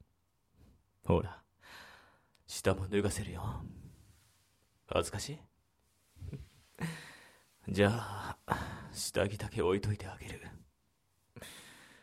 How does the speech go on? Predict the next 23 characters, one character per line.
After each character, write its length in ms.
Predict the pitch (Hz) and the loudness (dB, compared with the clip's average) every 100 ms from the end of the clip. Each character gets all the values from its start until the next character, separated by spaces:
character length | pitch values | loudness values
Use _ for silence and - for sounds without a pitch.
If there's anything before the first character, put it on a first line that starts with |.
| - _ _ _ _ _ _ _ - | -20 _ _ _ _ _ _ _ 0
こ 140 | 117 | 4
っ 160 | 104 - | 4 2
ち 160 | - 123 | -2 2
も 140 | 110 | 2
黒 300 | - 104 101 | 2 4 4
色。 320 | 107 107 131 - - - - | 4 4 4 0 -18 -18 2
か 340 | 92 87 82 | 6 8 6
わ 320 | 90 92 92 | 6 4 4
い 60 | 120 | 2
い。 140 | - - - - - - - _ _ _ _ - - - _ _ _ - | 2 -6 -16 -12 -10 -12 -16 _ _ _ _ -20 -20 -20 _ _ _ -4
ち 80 | - | 0
ょ 40 | |
っ 40 | 117 | 0
と 180 | - 95 | 0 -2
染 180 | - | 4
み 100 | 92 | 4
て 100 | 95 | 6
ん 80 | 101 | 6
の 80 | 92 | 8
わ 100 | 82 | 6
か 100 | - | 4
る 80 | 92 | 2
よ。 220 | 92 143 | 2 0